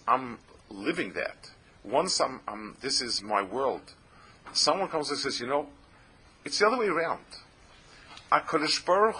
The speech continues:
Hu didn't create you so that you should exist. And therefore, once you exist, HaKadosh Baruch Hu is, is, is, is busy, um, trying to, to make things happen good for you. If you don't go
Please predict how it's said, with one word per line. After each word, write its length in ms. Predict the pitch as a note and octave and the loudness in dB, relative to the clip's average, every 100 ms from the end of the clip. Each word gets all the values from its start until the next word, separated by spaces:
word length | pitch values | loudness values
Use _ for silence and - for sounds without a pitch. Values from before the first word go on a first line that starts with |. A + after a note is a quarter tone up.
| - | -6
Hu 240 | F3+ D3 C#3+ | -4 -4 -6
didn't 220 | F3 G3 | -10 -8
create 500 | - - C3 B2+ C3 - | -6 -4 -4 -4 -8 -10
you 380 | A#2+ B2+ A#2 F#2 - - - - | -8 -6 -6 -8 -12 -20 -20 -6
so 200 | - A2+ | -2 -2
that 120 | G#2 - | -2 -6
you 200 | G2 A#2 | -10 -6
should 180 | E3 - | -4 -4
exist. 640 | F#2+ F#2 G#2 F#2 - - - - - - - - - G#2+ | -4 -2 -2 0 -2 -2 -10 -20 -20 -20 -20 -20 -6 2
And 440 | G#2+ G#2+ G2+ F#2+ - - F2+ | 2 2 -2 -10 -18 -20 -4
therefore, 720 | A#2+ C3+ - - A#2+ G#2+ F#2+ - - F#2 | 2 2 0 -2 4 4 4 -2 -20 -4
once 360 | A2 D3 C#3+ - | -2 0 -2 -4
you 140 | A2+ | -4
exist, 480 | G#2 - B2+ A2 - | -4 0 0 0 0
HaKadosh 420 | - - - - | -2 -4 -6 -6
Baruch 220 | G#2+ A2 | -4 -4
Hu 120 | - F#2+ | -6 -8
is, 200 | - - | -8 -8
is, 180 | F#2 - - | -12 -14 -12
is, 340 | F2 D#2+ - F2+ | -10 -6 -8 -8
is 160 | E2 | -12
busy, 560 | - A#2+ A2+ G#2 E2+ D#2+ - - - | -6 -4 -2 -4 -6 -14 -20 -20 -8
um, 440 | E2 E2+ E2 D#2+ - - - | 0 0 0 -6 -16 -20 -14
trying 300 | - G2+ G2+ | 0 2 2
to, 140 | G2 G2 - - | 0 -12 -12 -14
to 100 | D2+ | -8
make 220 | E2+ - | -8 -8
things 260 | F#2 E2 | -10 -8
happen 300 | - E2+ D#2+ | -4 -4 -4
good 180 | D2+ F#3 | -4 -4
for 140 | - C#3+ | -4 -6
you. 300 | A#2+ A2 - - - | -4 -6 -8 -18 -18
If 100 | D#2+ | -12
you 60 | F#2+ | -8
don't 160 | F2 - | -8 -8
go 180 | F2 | -14